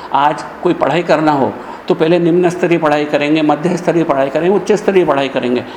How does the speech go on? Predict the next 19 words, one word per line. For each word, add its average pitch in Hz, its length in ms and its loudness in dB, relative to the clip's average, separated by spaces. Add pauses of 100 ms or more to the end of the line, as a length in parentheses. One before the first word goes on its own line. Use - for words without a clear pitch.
(160)
इस 202 140 0
तरह 175 140 2
से 202 120 -2
हमारी 147 380 2
पढ़ाई 131 300 -2
के 165 160 -2
स्तर 247 300 0 (380)
बदलते 208 360 4
चले 139 200 0
जाएंगे। 117 280 0 (260)
लेकिन 190 460 2 (240)
परमेश्वर 156 500 2
का 180 360 -2 (260)
जो 160 100 -4
ज्ञान 139 320 0
है 196 220 -2
वो 180 260 0
ईश्वरीय 165 360 0
ज्ञान 147 340 0